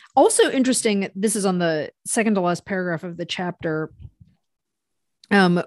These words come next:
with majorities on Callisto, Ganymede, Europa, Titan, Triton, and even Luna declaring the intention to fully terraform their worlds.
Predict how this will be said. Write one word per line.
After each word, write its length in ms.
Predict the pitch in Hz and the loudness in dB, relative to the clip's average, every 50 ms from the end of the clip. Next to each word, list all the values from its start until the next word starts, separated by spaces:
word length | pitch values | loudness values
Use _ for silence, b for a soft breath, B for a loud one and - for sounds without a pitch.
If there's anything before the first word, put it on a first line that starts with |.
| - | -2
with 160 | 202 208 220 190 | 0 0 2 2
majorities 480 | 214 214 190 233 254 254 247 247 233 | 2 2 2 2 2 2 2 2 0
on 140 | 226 208 196 | 0 -2 -4
Callisto, 460 | - - 208 208 214 202 - - 190 | -6 -6 -6 -4 -4 -4 -4 -6 -6
Ganymede, 480 | 170 165 175 175 175 180 180 175 175 160 | -6 -4 -4 -4 -4 -4 -4 -6 -6 -6
Europa, 380 | 175 175 185 185 185 185 196 | -6 -4 -4 -4 -4 -4 -6
Titan, 540 | 180 - - - 214 190 - 196 190 190 190 190 B B B B B B B B | -10 -8 -8 -6 -6 -4 -2 -2 -2 -2 -2 -4 B B B B B B B B
Triton, 340 | - - 294 277 254 254 226 | -2 0 2 2 2 2 2
and 160 | 214 202 196 - 254 | 2 2 0 0 0
even 320 | 277 311 320 269 233 226 | -2 -2 0 0 -2 0
Luna 260 | 240 254 254 220 190 | 0 0 0 0 -2
declaring 440 | 170 180 180 - 233 214 196 190 190 | -4 -6 -8 -8 -8 -8 -6 -6 -6
the 100 | 185 180 | -6 -6
intention 400 | 170 - - 226 220 214 220 190 | -8 -8 -8 -8 -8 -6 -6 -8
to 80 | 175 139 | -8 -8
fully 280 | 147 - 240 240 233 | -8 -6 -4 -4 -4
terraform 540 | 226 233 - 233 208 196 196 - 190 175 175 | -4 -6 -8 -6 -6 -6 -8 -8 -10 -8 -6
their 140 | 175 170 175 | -6 -6 -6
worlds. 600 | 175 202 214 202 190 185 170 147 156 - - | -6 -4 -4 -4 -4 -4 -6 -8 -12 -16 -16